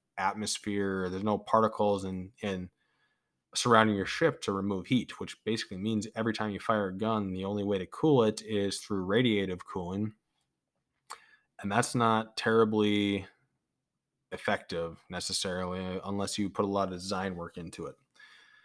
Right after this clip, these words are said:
So the end result here is basically with guns and railguns, you really gotta worry about them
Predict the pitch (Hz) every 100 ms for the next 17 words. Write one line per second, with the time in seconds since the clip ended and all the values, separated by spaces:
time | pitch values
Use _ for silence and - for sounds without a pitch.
0 | _ _ _ _ - _ _ _ _ _
1 | - 139 160 170 135 151 160 - 117 107
2 | 110 113 123 120 113 107 98 110 123 110
3 | 107 117 113 104 98 101 104 107 107 104
4 | 101 101 104 101 98 92 98 98 98 98